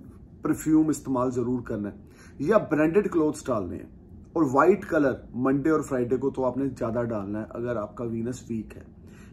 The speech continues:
कोशिश करें व्हाइट, प्योर व्हाइट शर्ट डालें या पैंट भी व्हाइट डालें, ट्राउजर व्हाइट डालें या एक अच्छा ब्रांडेड परफ्यूम या ब्रांडेड क्लोथ्स अगर आप अफोर्ड कर सकते हो तो वो डाला करें। शुक्र जितना ज्यादा स्ट्रॉन्ग करेंगे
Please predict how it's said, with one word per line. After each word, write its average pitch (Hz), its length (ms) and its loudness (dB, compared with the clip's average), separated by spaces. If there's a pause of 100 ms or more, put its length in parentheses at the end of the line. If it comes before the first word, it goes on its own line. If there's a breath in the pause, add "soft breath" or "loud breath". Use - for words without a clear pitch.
कोशिश 123 260 0
करें 127 240 0
व्हाइट, 123 480 2
प्योर 131 200 4
व्हाइट 117 240 0
शर्ट 117 280 -6
डालें 107 380 -2
या 117 80 -4
पैंट 135 420 -6
भी 135 100 4
व्हाइट 117 480 -4
डालें, 110 340 -4
ट्राउजर 117 320 -2
व्हाइट 113 320 -4
डालें 107 380 -4 (360 loud breath)
या 151 260 0
एक 160 160 -4
अच्छा 123 260 -4
ब्रांडेड 135 440 -2
परफ्यूम 139 540 2
या 135 60 2
ब्रांडेड 123 380 -2
क्लोथ्स 139 600 0
अगर 123 220 -4
आप 127 160 -2
अफोर्ड 147 320 -4
कर 135 140 -4
सकते 117 340 -8
हो 120 220 -4
तो 139 120 -8
वो 127 140 2
डाला 104 260 -2
करें। 80 240 -14 (880 loud breath)
शुक्र 143 640 -6
जितना 147 360 0
ज्यादा 127 320 -2
स्ट्रॉन्ग 120 420 -6
करेंगे 113 640 -4